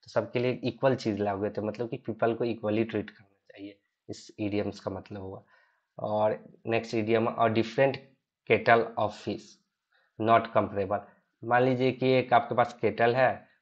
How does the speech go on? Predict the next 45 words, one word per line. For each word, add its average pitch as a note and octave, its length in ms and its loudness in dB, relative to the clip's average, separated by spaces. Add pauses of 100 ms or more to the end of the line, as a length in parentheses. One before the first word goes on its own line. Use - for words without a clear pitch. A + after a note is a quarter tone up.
उसमें C3+ 280 -4
बहुत C#3+ 220 2
सारी C#3 160 4
मछली, A#2+ 440 -2 (300)
गोल्ड A2+ 300 6
फिश A2 260 -6
रख G#2 220 -2
दी, G#2 400 -2 (380)
कतला A2+ 400 6
रख G#2+ 200 2
दी, A2 200 -2
रोहू A2 320 2
रख G#2 200 -2
दी, - 280 -10 (200)
तो C3 60 4
आप C3 160 2
सब C3+ 400 -4
डिफरेंट A#2+ 460 0
है, G#2 80 -2
तो G#2 160 -6
उसको A#2+ 340 -6
कंपेयर A#2+ 460 4
नहीं A2+ 180 4
कर G2+ 140 -4
सकते G#2 360 -8 (320)
कि A#2 60 2
अब G#2+ 160 6
ये G#2+ 520 -2 (280)
गोल्ड G#2+ 280 2
फिश A2+ 300 -4
है A2 60 0
तो A2 220 2
गोल्डन G#2+ 340 2
कलर G#2+ 340 2
है, A2 80 2
तो A2 120 -6
मेरी G#2+ 260 -2
रोहू G#2 320 -2
क्यों A2 240 -2
नहीं G#2+ 220 -4
है, G#2+ 60 -6
कतला A2 400 -2
क्यों G#2+ 200 -8
नहीं A2 140 -6
है, - 80 -12